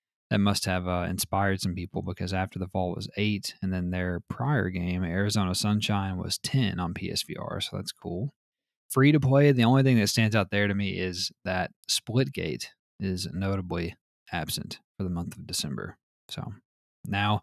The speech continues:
let's move on for, to the, uh, to the full year, I should say. Let's move on to all of twenty twenty-one, the most downloaded games on the PlayStation Store. We'll start with PlayStation five.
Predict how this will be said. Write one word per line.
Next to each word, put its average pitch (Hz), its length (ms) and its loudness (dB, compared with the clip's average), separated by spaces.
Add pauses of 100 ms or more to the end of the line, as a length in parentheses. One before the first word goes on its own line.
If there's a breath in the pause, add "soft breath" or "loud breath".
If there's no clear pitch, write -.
(580 loud breath)
let's 127 180 2
move 151 180 8
on 143 240 6
for, 110 380 4
to - 200 4
the, 104 220 4
uh, 90 340 2 (680)
to 110 100 -2
the 95 80 0
full 135 220 4
year, 107 300 4
I - 40 -6
should - 200 -6
say. 85 280 -4 (140)
Let's - 140 -14
move 95 160 -2
on 92 200 0
to 90 220 -2
all 110 320 2
of - 80 -2
twenty 113 300 2
twenty-one, 104 800 4 (480)
the 92 260 -6
most 95 380 -2 (160)
downloaded 95 540 0
games 92 340 -2
on 95 80 -2
the 87 80 -4
PlayStation 95 540 -2
Store. 95 400 0
We'll 92 160 -4
start 101 320 -2
with 92 180 -4 (320)
PlayStation 98 500 -2
five. 127 420 0